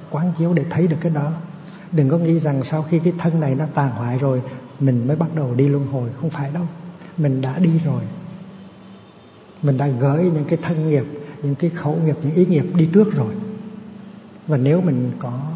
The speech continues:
cái công phu để quán chiếu thì mình thấy rằng mình đang có ở chỗ này, chỗ kia. Cũng như là đám mây nó nhìn xuống, nó thấy nó ở dưới đất rồi, dưới hình thái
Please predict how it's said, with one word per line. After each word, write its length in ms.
cái 140
công 180
phu 280
để 120
quán 180
chiếu 240
thì 120
mình 200
thấy 180
rằng 200
mình 160
đang 280
có 300
ở 140
chỗ 100
này, 200
chỗ 80
kia. 160
Cũng 180
như 120
là 140
đám 180
mây 200
nó 80
nhìn 220
xuống, 260
nó 200
thấy 200
nó 420
ở 100
dưới 200
đất 180
rồi, 240
dưới 260
hình 220
thái 240